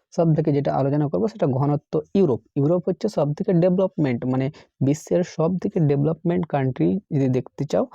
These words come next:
তাহলে ইউরোপে দেখতে পারো। আর বিশ্বের সব থেকে বড়, মানে, ধনী যেটা আমরা, মানে, পাওয়ারফুল দেশ, সেটা হচ্ছে ইউনাইটেড স্টেট। কোন মহাদেশে আছে সেটা তোমরা কমেন্ট করো। আর কোন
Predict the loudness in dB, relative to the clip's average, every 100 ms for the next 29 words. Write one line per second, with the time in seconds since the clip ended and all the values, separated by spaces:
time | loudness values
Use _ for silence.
0 | -20 _ -2 0 2 0 _ 2 4 2
1 | 0 -2 -2 -2 -2 -4 -14 _ -4 -2
2 | -2 -2 -4 -2 0 0 0 0 0 0
3 | 2 2 2 2 2 0 0 0 2 4
4 | 2 2 0 2 0 0 0 -2 -4 -8
5 | -20 _ 0 4 2 0 -2 0 0 -2
6 | -4 -2 -2 -2 -6 -10 _ 0 2 2
7 | -2 -2 -4 -4 -10 _ _ -2 0 2
8 | 2 2 2 0 0 0 0 -2 -4 -4
9 | _ _ -8 -4 -2 0 0 -4 _ _
10 | -2 0 2 0 -2 -4 -8 -20 _ -4
11 | -4 -4 _ _ -2 2